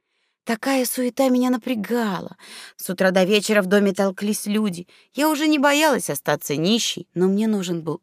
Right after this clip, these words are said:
отдых. Психологическая разгрузка. И я заказала в интернете крючки и нитки. Вязание всегда меня успокаивало.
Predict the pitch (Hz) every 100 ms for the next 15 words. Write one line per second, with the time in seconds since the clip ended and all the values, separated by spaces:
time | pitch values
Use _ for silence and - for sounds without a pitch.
0 | - 151 - - - _ _ _ _ _
1 | _ _ _ _ - 240 233 214 214 233
2 | - 196 - 185 180 175 175 185 170 -
3 | - - _ - - - - 277 311 392
4 | 285 - 247 277 330 277 233 214 214 294
5 | 294 247 175 160 - - 294 - 214 175
6 | 139 - - - _ _ _ _ _ _
7 | _ _ - 226 294 330 311 - 294 233
8 | 294 320 254 226 220 - 175 - 120 -
9 | -